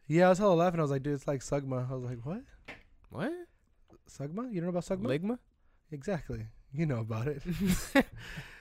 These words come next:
Speaker 1: So I was like, "Why is this guy's name so close to that?" And I'm like, "All right, people gonna get baited so hard
Speaker 2: Ligma
Speaker 1: with this."
Speaker 2: Sigma.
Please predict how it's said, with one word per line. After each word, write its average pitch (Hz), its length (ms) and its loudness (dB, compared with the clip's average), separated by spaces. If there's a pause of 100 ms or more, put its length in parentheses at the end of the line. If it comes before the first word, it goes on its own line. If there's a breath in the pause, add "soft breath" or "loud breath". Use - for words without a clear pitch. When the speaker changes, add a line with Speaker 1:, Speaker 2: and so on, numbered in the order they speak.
(120)
Speaker 1:
So - 160 4
I 175 100 12
was 196 120 10
like, 180 160 8
"Why 165 140 4
is 202 80 4
this 196 100 -2
guy's 180 380 4
name 156 300 0
so 160 180 2
close 160 320 0
to 147 80 0
that?" 120 300 0
And 127 80 -2
I'm 131 140 -2
like, 127 220 -2
"All 131 60 -4 (100)
right, 127 200 2
people 139 200 0
gonna 127 180 -2
get 120 240 -4
baited 123 340 -2
so 131 160 -2
hard 123 140 0
Speaker 2:
Ligma - 20 0
Speaker 1:
with 127 140 2
this." 110 260 -2
Speaker 2:
Sigma. 90 160 -8